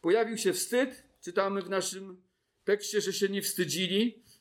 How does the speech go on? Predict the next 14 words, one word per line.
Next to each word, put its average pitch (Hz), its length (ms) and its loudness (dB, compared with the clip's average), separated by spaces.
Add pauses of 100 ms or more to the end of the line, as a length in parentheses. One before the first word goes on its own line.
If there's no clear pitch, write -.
(120)
gdy 147 220 2
razem, 175 500 -2
e, 151 960 4
oboje 196 340 4
byli 180 220 -2
nadzy 175 340 0
i 190 80 -2
nie 175 100 0
wstydzili 156 460 -8
się, 190 240 2
ale 165 380 0
to 170 140 -2
się 160 140 2
zmieniło. 156 640 2